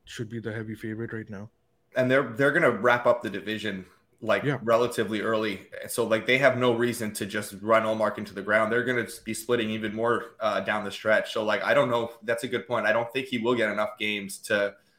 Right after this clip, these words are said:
Speaker 2: justify the, what is, he's, like, minus,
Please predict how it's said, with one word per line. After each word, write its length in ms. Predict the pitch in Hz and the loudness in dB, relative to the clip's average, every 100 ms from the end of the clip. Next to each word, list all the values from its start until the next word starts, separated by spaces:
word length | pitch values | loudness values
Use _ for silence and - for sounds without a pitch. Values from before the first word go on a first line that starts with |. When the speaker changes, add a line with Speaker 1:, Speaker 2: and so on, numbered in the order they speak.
| _ _ | _ _
Speaker 2:
justify 580 | - 113 - 120 107 101 101 | 2 2 2 0 2 4 2
the, 140 | 101 | -2
what 240 | 113 107 110 | -4 -2 -2
is, 120 | 104 | -4
he's, 140 | 104 | -10
like, 160 | 107 92 | -10 -4
minus, 580 | 101 117 117 - - | -2 -2 -4 -10 -18